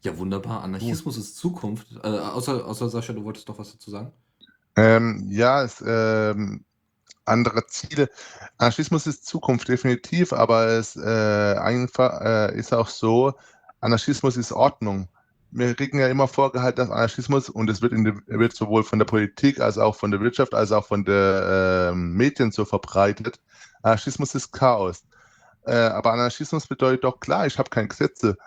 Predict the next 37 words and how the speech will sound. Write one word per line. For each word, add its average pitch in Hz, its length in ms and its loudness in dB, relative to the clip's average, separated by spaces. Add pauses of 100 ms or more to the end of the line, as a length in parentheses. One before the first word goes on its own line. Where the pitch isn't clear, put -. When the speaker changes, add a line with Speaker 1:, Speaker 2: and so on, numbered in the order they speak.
(120)
Speaker 2:
weil 101 160 2
jede 139 240 2
kleine 131 380 0 (180)
Gesellschaft, 123 540 0
jede 127 120 -2
kleine 127 220 0
Gruppe - 260 0
ihre 120 200 4
eigenen 120 320 0
Regeln 98 340 -2
schafft. - 420 -8 (380)
Speaker 1:
Mhm. 107 300 -12 (1000)
Speaker 2:
Und 123 300 6
somit 170 420 0
werde 131 200 2
ich, - 120 -10
äh, 113 80 -2 (380)
Regeln, 131 680 -2 (460)
Grundsätze 147 540 0
und 113 100 -2
so 110 140 -2
werde 117 120 4
ich 120 100 -4
viel 170 200 -4
mehr 156 280 4
haben 139 180 2
als, 120 320 0
äh, 113 220 2
heutzutage, 104 640 0 (120)
aber 113 220 2
halt 117 140 -2
angepasst 123 520 -2
an 120 120 -4
die 107 100 -10
Lebenswirklichkeit 123 680 -4
der 107 80 2
Menschen. 123 420 -2